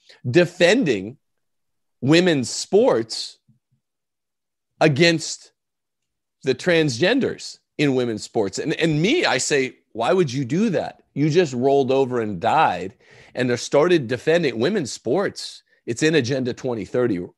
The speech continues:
by the way. They're pushing it really hard. Women's sports is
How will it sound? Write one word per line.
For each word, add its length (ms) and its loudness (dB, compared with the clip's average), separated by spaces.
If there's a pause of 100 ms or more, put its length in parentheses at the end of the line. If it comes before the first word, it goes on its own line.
by 140 -4
the 80 -8
way. 140 -8
They're 100 -8
pushing 360 -8
it 100 -14
really 200 -10
hard. 300 -10 (300)
Women's 320 2
sports 480 -6
is 320 -8